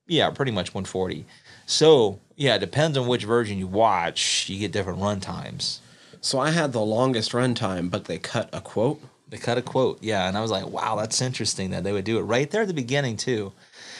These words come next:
Speaker 1: And it's kind of weird how it comes up, too. Like, uh, right after he, it just kind of flashes on the screen. Boom, boom, boom. You know, and it's reading off the subtitle and all that shit.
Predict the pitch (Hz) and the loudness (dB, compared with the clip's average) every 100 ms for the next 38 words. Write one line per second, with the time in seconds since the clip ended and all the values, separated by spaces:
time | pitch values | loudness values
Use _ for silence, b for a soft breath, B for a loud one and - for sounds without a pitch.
0 | B - 151 147 226 240 147 196 160 156 | B 0 2 2 2 2 4 2 4 2
1 | 117 - 143 123 120 - - 123 90 87 | 0 -2 -2 0 0 -2 -4 -2 -2 -4
2 | 107 98 120 151 160 151 104 95 - B | -4 0 0 0 0 -2 -2 -4 -10 B
3 | B B B - 127 - - _ - 139 | B B B -6 -4 -4 -12 _ -2 0
4 | 127 123 117 120 127 113 107 - 123 98 | 0 0 2 2 2 0 0 0 0 -2
5 | 90 107 113 104 90 107 104 98 101 _ | -2 -4 -2 -4 -2 -2 0 -2 -6 _
6 | _ _ _ - 107 85 87 82 78 98 | _ _ _ -10 -6 -4 -2 -2 -4 -4
7 | 104 101 98 95 95 - 92 90 - 90 | -4 -4 0 0 0 -2 -6 -2 -4 -4
8 | - 87 90 90 90 92 - 92 90 | -4 -4 -2 -4 -4 -6 -6 -6 -8